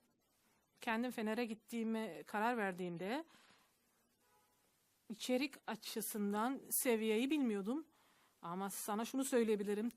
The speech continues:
Türk, e, ligindeki seviye yüksek. Me-,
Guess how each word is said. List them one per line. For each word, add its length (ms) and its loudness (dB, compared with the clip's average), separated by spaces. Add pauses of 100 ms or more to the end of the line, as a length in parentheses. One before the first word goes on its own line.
(120)
Türk, 400 -2
e, 460 -4
ligindeki 640 0
seviye 600 0
yüksek. 600 -4 (1600)
Me-, 200 -4